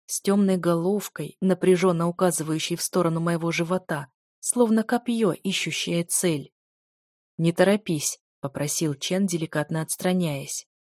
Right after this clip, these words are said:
Я густо покраснела. Зря демон говорил, что на супружеском ложе не бывает ошибок. Заметив мое смятение,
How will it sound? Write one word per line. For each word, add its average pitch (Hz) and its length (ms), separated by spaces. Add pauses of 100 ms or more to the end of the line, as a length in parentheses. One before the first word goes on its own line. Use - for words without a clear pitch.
(260)
Я 247 160
густо 190 360
покраснела. 147 800 (460)
Зря 233 340
демон 170 360
говорил, 160 440
что - 200
на 165 120
супружеском 170 680
ложе 196 280
не 180 100
бывает 185 440
ошибок. 165 540 (520)
Заметив 160 520
мое 160 220
смятение, 165 640